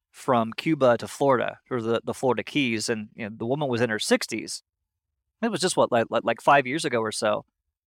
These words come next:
And in the interview after she had done the swim, she says she's actually attempted it, uh, a handful of times. And she said, um, I think it was her,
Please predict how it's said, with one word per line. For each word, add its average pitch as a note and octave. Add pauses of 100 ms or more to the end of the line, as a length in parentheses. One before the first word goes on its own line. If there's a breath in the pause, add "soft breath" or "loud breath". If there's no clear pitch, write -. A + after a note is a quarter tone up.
(720)
And B2+ (280)
in D#3+
the B2
interview F3+
after A#2+
she -
had A#2
done C3+
the A#2+
swim, F#3+
she -
says C3
she's B2
actually C#3
attempted -
it, A#2+ (1500)
uh, B2
a C3
handful D#3+
of G#2
times. - (1120)
And C3+
she -
said, B2
um, A#2 (280)
I C#3
think C#3
it C3+
was B2+
her, A#2+